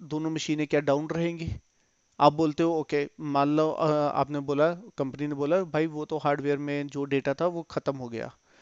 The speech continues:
ठीक है, क्योंकि अभी वो वापस नहीं आ सकता, फिर क्या होगा? ठीक है, आप पर, अ, रिस्पॉन्सिबिलिटी किसकी होगी? एडब्ल्यूएस की? Actually नहीं होगी उनकी भी। क्यों नहीं होगी, मैं बताता हूँ।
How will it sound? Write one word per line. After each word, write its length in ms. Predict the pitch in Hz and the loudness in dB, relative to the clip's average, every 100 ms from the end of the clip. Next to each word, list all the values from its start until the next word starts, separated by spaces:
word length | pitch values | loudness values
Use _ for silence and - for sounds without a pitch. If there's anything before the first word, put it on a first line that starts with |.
| _ _ | _ _
ठीक 180 | - 123 | -6 2
है, 120 | 156 | 2
क्योंकि 320 | 147 139 127 147 | 2 -6 0 2
अभी 200 | 135 147 | 2 0
वो 180 | 143 | -2
वापस 340 | 139 123 139 160 | 0 -2 -2 -4
नहीं 140 | 151 | -2
आ 100 | 135 | -2
सकता, 300 | 131 123 151 | -4 -4 -4
फिर 220 | 160 160 | -2 -2
क्या 140 | 147 143 | 2 0
होगा? 300 | 113 101 95 _ _ _ _ _ _ _ _ _ _ _ _ - | 0 -10 -12 _ _ _ _ _ _ _ _ _ _ _ _ -8
ठीक 180 | 143 170 | 2 2
है, 120 | 156 - 139 | 2 0 2
आप 200 | 147 - | 2 2
पर, 60 | 160 | -4
अ, 800 | - _ _ 175 160 151 147 143 | -4 _ _ -6 -2 0 0 -2
रिस्पॉन्सिबिलिटी 680 | 139 - 147 143 165 160 165 | -4 -4 -6 -2 0 0 -2
किसकी 380 | - 170 - 180 | 0 -2 0 -2
होगी? 360 | 135 120 120 _ _ 143 | -2 -4 -10 _ _ 0
एडब्ल्यूएस 440 | 147 170 185 180 | 2 2 2 -2
की? 200 | - 190 _ _ _ _ _ _ _ _ _ _ _ _ _ _ _ _ _ _ _ - | -2 -6 _ _ _ _ _ _ _ _ _ _ _ _ _ _ _ _ _ _ _ -6
Actually 400 | 147 - 175 196 - _ 165 | -6 -4 -4 -6 -10 _ -10
नहीं 440 | 185 185 165 151 | 0 2 2 0
होगी 300 | 120 107 110 - | -6 -8 -12 -12
उनकी 280 | 135 123 120 | -14 -12 -12
भी। 160 | 117 - _ _ _ _ - | -14 -20 _ _ _ _ -4
क्यों 180 | 196 | -2
नहीं 120 | 226 208 | 0 -2
होगी, 200 | 156 165 | -2 -4
मैं 140 | 165 | -4
बताता 360 | 139 120 120 120 | -2 -2 -2 -4
हूँ। 220 | 123 | -8